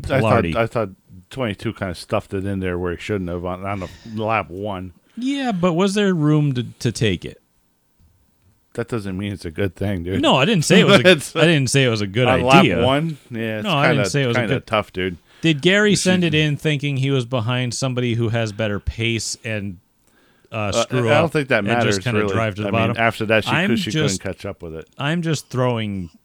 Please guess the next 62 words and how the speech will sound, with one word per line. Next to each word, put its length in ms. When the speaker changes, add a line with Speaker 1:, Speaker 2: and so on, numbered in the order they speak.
Speaker 1:
I 140
should 40
Speaker 2:
I 60
Speaker 1:
put 160
a 60
replay 400
of 60
the 100
race 100
Speaker 2:
Here's 240
Speaker 1:
up. 80
Speaker 2:
the 60
thing. 420
Um, 400
he 140
might 200
have 100
thrown 220
it 120
in 120
under 320
her, 120
but, 300
like, 240
they 120
made 240
it, 220
they 160
made 200
such 280
little 260
contact 580
that 140
she 140
wasn't 300
sideways. 640
Like, 200
she 160
just 200
kind 200
of 40
Speaker 1:
Never 200
could 180
gather 300
her 80
back 240
up. 160
Yeah. 220
Speaker 2:
I 160
watched 380
it 140
today. 400
I 80
actually 340
went 160
back 160
and 100
watched 300
it 80
a 60
few 180
times 640